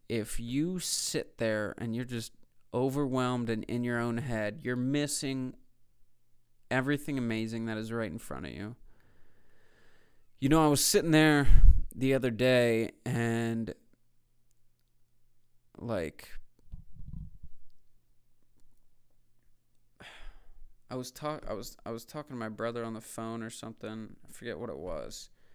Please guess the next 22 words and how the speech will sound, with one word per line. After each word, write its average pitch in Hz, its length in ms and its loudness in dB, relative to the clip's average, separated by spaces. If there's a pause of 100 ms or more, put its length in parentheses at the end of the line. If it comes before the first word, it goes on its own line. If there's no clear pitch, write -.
(1040)
And 113 420 -8
I 120 80 -10
just 127 260 -12
remember 135 280 -6
being 117 340 -6
deep 127 260 -8
in 135 80 -8
a 120 60 -8
conversation, 120 840 -8
and 110 160 -10
then 123 140 -8
all 127 100 -6
of 131 60 -4
a 123 40 -6
sudden, 135 560 -6
this 117 120 -8
shit - 320 -8
comes 117 240 -8
up 113 160 -8
in - 60 -14
my 104 140 -10
head. 117 360 -4